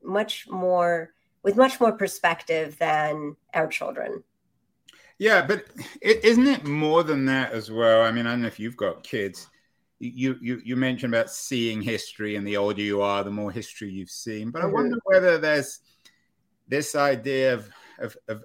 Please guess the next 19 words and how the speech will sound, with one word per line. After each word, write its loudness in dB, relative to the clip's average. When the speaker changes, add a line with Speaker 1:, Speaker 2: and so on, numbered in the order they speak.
Speaker 2:
of -18
being -4
always 2
in 0
the -2
front -4
row, -4
having -6
a -8
seat -8
in -14
the -12
front -6
row -4
of -8
history. -10
You -4
often -2
hear 2